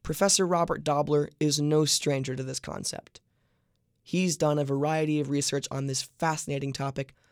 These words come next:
called dark tourism, in addition to the presence and significance of shrines and memorials in all their diverse forms.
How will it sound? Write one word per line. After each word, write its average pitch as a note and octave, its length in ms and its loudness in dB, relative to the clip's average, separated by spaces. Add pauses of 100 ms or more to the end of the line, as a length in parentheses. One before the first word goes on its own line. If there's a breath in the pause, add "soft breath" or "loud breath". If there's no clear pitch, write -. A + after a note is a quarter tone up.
(180)
called C3+ 320 -2
dark C#3+ 360 2
tourism, C#3 520 -2 (760)
in E3+ 80 4
addition F3 340 2
to E3 60 -4
the D3+ 100 -2
presence D#3 520 -4
and C#3+ 140 -4
significance C#3+ 540 -6
of C3 160 -10
shrines D3 560 -2
and C#3+ 100 0
memorials C3+ 580 -2 (380 soft breath)
in D#3 140 2
all F3 220 4
their C#3+ 100 2
diverse C3+ 380 0
forms. - 600 -4